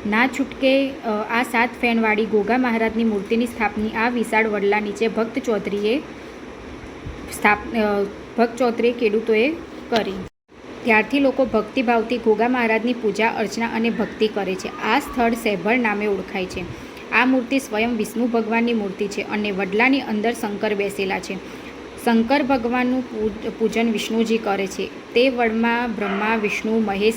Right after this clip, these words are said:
બિરાજમાન છે. એમ કહેવાય છે કે આ વડલામાં તેનો સમસ્ત પરિવાર છે. શેષ નારાયણ રૂપે દેવ બિરાજમાન છે. તેની પૂજા શિવજીની પૂજા સમાન છે.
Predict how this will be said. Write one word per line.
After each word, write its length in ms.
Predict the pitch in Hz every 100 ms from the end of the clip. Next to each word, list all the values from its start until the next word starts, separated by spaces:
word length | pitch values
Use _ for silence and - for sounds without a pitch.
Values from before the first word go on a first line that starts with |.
| 220
બિરાજમાન 540 | 196 202 202 202 190
છે. 200 | - 190 - - - -
એમ 160 | 262
કહેવાય 360 | 269 277 254 269
છે 160 | 269 269
કે 120 | 285
આ 160 | 226
વડલામાં 520 | 226 214 214 233 240 240
તેનો 220 | 233 220 240
સમસ્ત 460 | 202 202 226 - -
પરિવાર 380 | 196 196 196 185
છે. 220 | - 185 - - - - - -
શેષ 240 | - 220 269 -
નારાયણ 400 | 269 262 262 262
રૂપે 280 | 247 247 247
દેવ 220 | 202 214
બિરાજમાન 680 | 220 226 208 208 202 196
છે. 420 | 190 - - - -
તેની 260 | 233 247
પૂજા 520 | 269 - 247 233 226
શિવજીની 680 | 240 233 202 185 233 247 254
પૂજા 340 | 254 220 214
સમાન 400 | 220 208 196 196
છે. 260 | 196 - 190